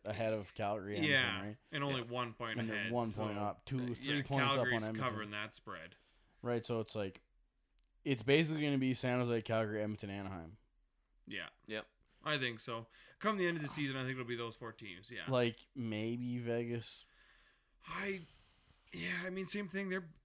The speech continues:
Speaker 2: between the injuries, so many guys playing above their contracts last year.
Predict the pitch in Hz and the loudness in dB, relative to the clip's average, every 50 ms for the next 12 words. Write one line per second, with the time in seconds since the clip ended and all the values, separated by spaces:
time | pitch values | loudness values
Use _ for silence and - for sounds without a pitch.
0 | 170 151 180 - - 202 196 180 - 175 196 208 190 180 196 202 208 202 202 202 | -8 -8 -8 -8 -6 -6 -4 -4 -2 -2 -2 -2 -2 -4 -2 -2 -2 -2 -2 -2
1 | 185 160 143 135 - _ _ - - - - _ _ _ _ _ _ - - - | -2 -4 -6 -8 -10 _ _ -20 -20 -20 -20 _ _ _ _ _ _ -14 -8 -4
2 | - 170 165 175 180 185 190 185 175 170 170 170 170 160 143 - - 165 175 180 | -2 0 0 0 0 0 0 0 0 2 2 2 2 2 0 -4 -2 0 0 2
3 | 175 160 139 - 147 156 165 165 156 151 160 160 151 - 160 156 156 156 156 151 | 0 0 0 0 2 2 2 2 2 0 0 -2 -2 -2 -2 0 0 0 0 -2
4 | - 165 156 151 151 151 143 - 160 147 147 151 147 143 - - - 160 147 151 | -2 0 2 2 2 2 0 -4 -4 -2 0 0 -2 -2 -4 -6 -4 -2 0 2
5 | 151 151 147 143 139 | 2 2 2 0 -2